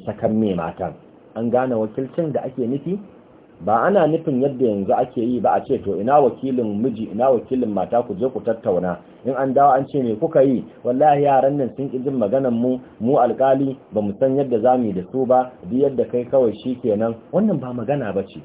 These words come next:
Abin da ake nufi idan aure ya ƙi ci, ya ƙi cinyewa, a turo wakilin miji da wakilin mata, ma'ana shi wakilin mijin, mijin ya ba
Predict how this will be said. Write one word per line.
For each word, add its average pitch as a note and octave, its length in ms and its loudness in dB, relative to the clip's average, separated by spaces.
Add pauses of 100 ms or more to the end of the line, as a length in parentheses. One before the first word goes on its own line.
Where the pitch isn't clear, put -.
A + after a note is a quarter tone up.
(720)
Abin G#3 320 4
da - 100 4
ake F3+ 260 0
nufi D#3 380 -2
idan C#3 320 -2
aure D3+ 400 2
ya D3+ 240 4
ƙi D3+ 160 -6
ci, C#3 240 -2
ya A#2+ 160 2
ƙi - 160 -4
cinyewa, G2+ 600 0 (520)
a G#2+ 160 0
turo D#3+ 300 2 (100)
wakilin C3+ 420 -2
miji A#2 240 -4
da F#2+ 100 0
wakilin A2 540 -2
mata, F2+ 480 -2 (300)
ma'ana C#3 500 -2 (140)
shi A#3 140 -6
wakilin F#3 640 0
mijin, A#2 380 0 (340)
mijin D3+ 560 4
ya A2 80 4
ba C#3 240 0